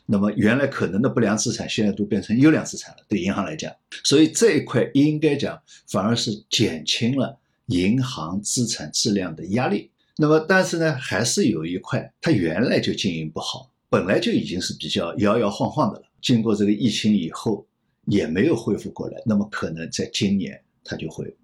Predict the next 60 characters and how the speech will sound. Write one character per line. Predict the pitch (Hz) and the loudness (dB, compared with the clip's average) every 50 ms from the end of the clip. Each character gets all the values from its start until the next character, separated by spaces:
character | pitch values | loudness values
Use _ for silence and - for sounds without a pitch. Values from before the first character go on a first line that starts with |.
| _ _ _ _ _ _ - | _ _ _ _ _ _ -2
暴 | 135 131 | 0 0
露 | - 135 - | 0 -2 -6
出 | - - - | -12 -14 -14
来。 | - - - - - | -16 -18 -16 -8 -6
我 | 104 92 | -4 -2
觉 | - 113 | 0 0
得 | 107 110 101 | 0 0 0
这 | 101 - 120 107 | 0 -2 0 0
个 | 107 104 | 0 -2
对 | - - 139 131 113 | -2 0 2 2 4
银 | 90 107 156 | 4 2 2
行 | 156 131 120 | 2 0 0
来 | 101 90 90 | 0 -2 -4
讲， | - 92 - | -6 -10 -14
这 | - - 104 | -10 -6 -6
个 | 92 90 | -4 -4
是 | - - - 95 90 | -6 -6 -6 -6 -6
有 | 87 87 | -6 -6
两 | 87 82 82 80 - 80 | -6 -6 -6 -6 -8 -10
个 | 82 85 | -10 -8
方 | - 101 95 101 | -4 -4 -2 0
面 | 123 123 - - | 0 0 0 -2
的， | - - - _ _ _ _ _ | -6 -10 -14 _ _ _ _ _
所 | - - 113 | -2 0 0
以 | 110 | 0
今 | - - - 135 143 139 | 0 0 0 0 2 2
年 | 131 110 101 | 2 2 2
的 | 113 | 2
不 | 104 - - | 0 0 -2
良 | 107 98 95 101 104 | 0 0 0 0 -2
资 | - 120 | -2 -4
产 | - - - - - - | -4 -4 -6 -10 -10 -10
我 | - - | -8 -6
倒 | - 104 | -4 -4
并 | 104 - 131 131 | -2 0 0 0
不 | 127 127 | 0 0
是 | 127 - 135 123 123 - _ _ - | -2 -2 -2 -2 -4 -6 _ _ -10
特 | - - - 226 214 | -8 -2 0 2 2
别 | - - - - 90 | 2 0 -2 -6 -6
的 | - - - - - _ - | -6 -8 -10 -12 -14 _ -2
悲 | 120 101 85 - | 0 0 0 -2
观， | - - 98 82 80 - - _ _ _ | -4 -4 -4 -4 -6 -8 -14 _ _ _
就 | - - 123 | -2 0 0
是 | 107 - 113 | 0 2 2
因 | 110 117 123 | 4 4 4
为 | 110 101 | 2 2
这 | - - 123 | 0 0 0
个 | 107 | 0
原 | 90 85 85 85 85 85 | -2 -2 -6 -10 -8 -6
因， | 92 95 90 - _ - _ _ - | -6 -6 -6 -8 _ -20 _ _ -4
它 | - 135 135 | -2 0 2
有 | 117 98 85 82 | 2 0 0 -2
些 | - - 127 127 - - _ _ | -4 -4 -4 -4 -6 -10 _ _
确 | - - - 139 | -8 -6 -4 -4
实 | - 123 | -4 -6
反 | - - - | -6 -6 -6
而 | 85 104 104 | -6 -4 -2
变 | 156 - | -2 -4
好 | 131 - 87 85 | -4 -6 -8 -8
了， | 92 110 - | -8 -8 -10